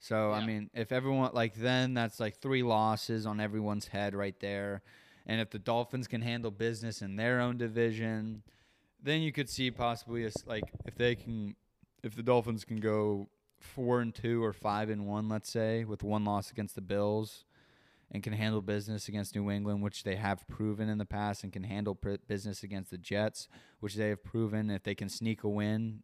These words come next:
Speaker 1: uh, from Buffalo, maybe down in Miami, then that can be very, that could very well, like, that's what, as,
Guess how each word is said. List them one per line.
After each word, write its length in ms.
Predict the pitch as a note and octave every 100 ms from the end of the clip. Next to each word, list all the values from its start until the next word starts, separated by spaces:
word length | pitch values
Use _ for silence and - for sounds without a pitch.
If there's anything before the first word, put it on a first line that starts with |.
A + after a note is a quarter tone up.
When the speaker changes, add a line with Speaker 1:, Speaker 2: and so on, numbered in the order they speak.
| _ _ -
Speaker 1:
uh, 200 | G2 F#2+
from 200 | - G2
Buffalo, 380 | G2 - G#2+ G#2
maybe 240 | G2+ G2+
down 240 | G2 G2
in 80 | G2+
Miami, 560 | F#2+ G2 G#2 A#2 C#3 D3 _ - - - _
then 200 | C#3+ E3+
that 140 | D#3+
can 100 | -
be 100 | D3
very, 220 | C#3+ D3 C#3+ B2
that 280 | B2 B2 -
could 160 | C3+ A2 A2+
very 400 | A2+ A#2 B2+ B2+
well, 200 | A#2 A#2+
like, 160 | A2+ A2+
that's 200 | C#3 C#3
what, 280 | D3 C#3+ -
as, 240 | C#3 C3+